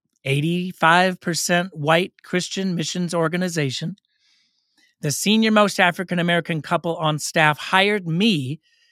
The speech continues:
to help the organization, uh, after George, George Floyd was murdered, to help the organization grow in racial awareness and racial equity. That consultation was going really well.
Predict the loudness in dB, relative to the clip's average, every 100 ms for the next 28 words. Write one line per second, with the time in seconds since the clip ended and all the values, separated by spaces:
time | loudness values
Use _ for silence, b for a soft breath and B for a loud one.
0 | _ -10 -4 0 0 0 -2 -2 -2 -2
1 | 0 0 -2 -6 -6 -12 _ -4 -2 0
2 | 2 2 2 -6 -2 -2 -2 -6 -4 2
3 | 2 0 0 0 0 -4 -4 -2 -2 -4
4 | -8 -16 _ _ _ _ -10 -2 0 0
5 | -2 -2 -2 -4 -2 -4 -4 -8 -8 0
6 | 2 4 2 -2 -4 -4 -4 -4 -4 -4
7 | -4 -4 -4 -6 -6 -6 -6 -4 -2 -2
8 | -2 -8 -10 -16 _ _ 2 2 2 0
9 | 0 0 0 0 -2 -6 -4 -4 -4 -4
10 | -2 0 0 4 4 4